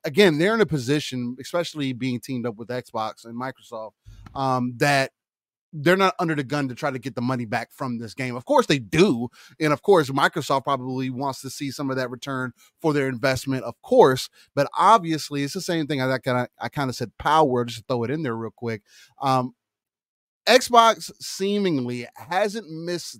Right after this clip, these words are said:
the ball as far as getting new games that are coming to its service or to its platform, or games that they decide that they wanna stand behind. They've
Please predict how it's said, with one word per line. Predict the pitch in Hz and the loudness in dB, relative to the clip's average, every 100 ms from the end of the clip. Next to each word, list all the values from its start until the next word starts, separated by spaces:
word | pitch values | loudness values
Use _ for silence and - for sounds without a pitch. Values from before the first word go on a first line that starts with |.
| _ | _
the | 139 | -12
ball | 117 95 139 147 160 160 | -12 -6 -2 2 2 2
as | 123 123 | -2 -8
far | - 143 139 131 | -6 -4 -4 -6
as | 139 135 131 127 _ _ _ 113 | -10 -10 -10 -12 _ _ _ -4
getting | 143 165 151 135 135 | -2 0 -2 -4 -4
new | 143 156 156 | -4 -4 -4
games | 127 135 143 160 135 | -4 -2 -2 -2 -4
that | 123 | -6
are | |
coming | - 151 143 131 120 | -8 -8 -6 -8 -10
to | - 143 | -10 -8
its | 127 - | -8 -10
service | - 120 101 76 - - - | -6 -6 -6 -12 -20 -20 -12
or | 147 135 | -4 -4
to | - 143 | -4 -8
its | 131 - | -8 -12
platform, | - 131 120 - 107 113 85 _ _ _ | -10 -8 -8 -10 -14 -14 -16 _ _ _
or | 160 151 | 2 2
games | 139 131 151 139 | 2 -2 -2 -4
that | 120 | -6
they | 143 143 123 | -6 -6 -8
decide | 127 131 135 123 | -10 -4 -2 -2
that | 127 | -4
they | |
wanna | 123 120 | -6 -6
stand | 107 - 131 123 | -10 -6 -4 -2
behind. | 107 107 95 82 _ _ - _ | -4 -8 -12 -18 _ _ -20 _
They've | 160 208 | 0 0